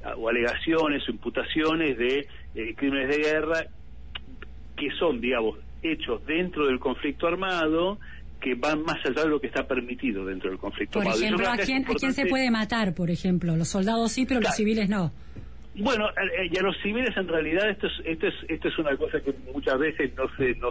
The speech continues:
Speaker 1: se, no se termina de comprender del todo. Eh, no,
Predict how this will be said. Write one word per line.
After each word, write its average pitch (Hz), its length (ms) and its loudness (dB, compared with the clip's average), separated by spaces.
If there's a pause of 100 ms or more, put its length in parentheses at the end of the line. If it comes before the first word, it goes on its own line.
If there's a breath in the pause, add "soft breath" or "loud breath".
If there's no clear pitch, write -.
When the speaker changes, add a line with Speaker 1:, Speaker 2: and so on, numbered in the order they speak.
(120)
Speaker 1:
se, 113 240 4
no 117 180 -4
se 127 100 -4
termina 123 380 0
de 117 80 4
comprender 117 420 0
del 117 180 0
todo. 131 460 0 (360 loud breath)
Eh, 131 340 0
no, 160 480 2